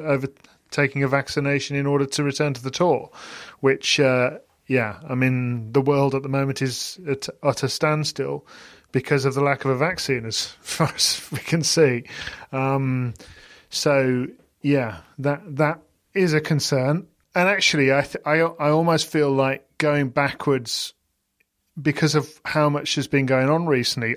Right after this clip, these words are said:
on that particular platform of Instagram Live, even as far as his one with Stan Wawrinka the other day, who is putting him on the spot about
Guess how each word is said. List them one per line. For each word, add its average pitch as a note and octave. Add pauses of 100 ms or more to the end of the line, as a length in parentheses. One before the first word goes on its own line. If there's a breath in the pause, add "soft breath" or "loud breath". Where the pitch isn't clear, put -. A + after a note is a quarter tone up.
on D3
that C3
particular C3
platform C#3+
of B2
Instagram B2+
Live, C#3
even E3+ (340 loud breath)
as C#3
far C#3+
as - (260)
his C3+
one C#3+
with C3
Stan C3
Wawrinka B2
the A#2
other A#2
day, A2
who C3
is C3
putting D#3+
him C#3
on B2+
the B2
spot - (480 loud breath)
about D3+